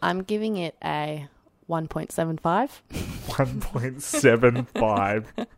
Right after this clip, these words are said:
Speaker 1: Yep.
Speaker 2: One and three quarter stars. All right.
Speaker 1: Yes.
Speaker 2: We're really getting into the nitty-gritty here, aren't we?
Speaker 1: <laughs> Well, I just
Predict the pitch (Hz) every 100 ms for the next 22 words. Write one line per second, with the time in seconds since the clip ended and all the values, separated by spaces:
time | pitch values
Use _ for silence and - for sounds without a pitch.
0 | - - - 226 - - - 269 359 -
1 | - - 135 165 185 147 143 131 139 147
2 | 143 135 123 - 120 110 101 123 107 101
3 | 185 190 147 - - 147 135 135 123 120
4 | 113 113 113 117 113 123 - - 349 -
5 | 302 302 254 269 - - - - - -
6 | 302 - 294 311 370 -